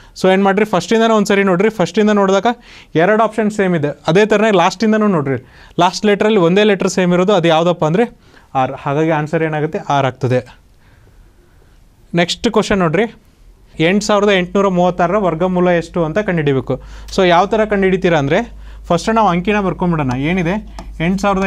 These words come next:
ಎಂಟುನೂರ ಮೂವತ್ತಾರು. So ನೋಡ್ರಿ, ನಮಗೆ ಲಾಸ್ಟಲ್ಲಿ ಏನಿದೆ? ಆರ್ ಇದೆ. So ನಾವು ಫಸ್ಟು ಲಾಸ್ಟ್ ಡಿಜಿಟ್ನ ಕಂಡಿಡ್ಕೊಳ್ಳೋಣ, ಆಮೇಲೆ ಫಸ್ಟ್ ಡಿಜಿಟ್ನ ಕಂಡಿಡ್ಕೊಳ್ಳೋಣ. So ಇವಾಗ ನೋಡ್ರಿ, ಎರಡರ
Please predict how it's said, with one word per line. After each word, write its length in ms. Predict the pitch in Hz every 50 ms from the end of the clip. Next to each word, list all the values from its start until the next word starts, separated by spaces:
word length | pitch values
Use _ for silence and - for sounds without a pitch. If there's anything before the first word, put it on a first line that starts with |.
| 180 170
ಎಂಟುನೂರ 300 | 165 170 180 175 185 220 208 175
ಮೂವತ್ತಾರು. 440 | 165 160 160 151 - 170 151 127 123 123 - - - - - - - - -
So 80 | - 202 202
ನೋಡ್ರಿ, 200 | 208 214 202 233 226 214
ನಮಗೆ 240 | 202 196 196 202 240 254 - - - - 170
ಲಾಸ್ಟಲ್ಲಿ 380 | 180 - - - - 233 233 220 220
ಏನಿದೆ? 220 | 214 196 208 233 214 - 165 185
ಆರ್ 120 | 208 208 196
ಇದೆ. 140 | 156 139 120 113 - - - - - -
So 60 | - 196 196
ನಾವು 100 | 196 190 208
ಫಸ್ಟು 240 | 185 185 - 240 214 196
ಲಾಸ್ಟ್ 200 | 180 190 190 - 196
ಡಿಜಿಟ್ನ 340 | 208 190 208 208 214 220 214 208
ಕಂಡಿಡ್ಕೊಳ್ಳೋಣ, 460 | 202 190 190 180 175 - 190 196 214 226 196
ಆಮೇಲೆ 220 | 175 180 196 233 240 240
ಫಸ್ಟ್ 180 | 202 175 180 - 196
ಡಿಜಿಟ್ನ 300 | 175 180 175 180 214 214 214
ಕಂಡಿಡ್ಕೊಳ್ಳೋಣ. 480 | 190 160 143 131 - - 143 131 127 120 - - - - - - - - -
So 60 | - 214 208
ಇವಾಗ 160 | 202 226 226 202 220
ನೋಡ್ರಿ, 220 | 214 175 160 208 240 233 - - - - - - - - - 160 175
ಎರಡರ 260 | 190 220 208 233 240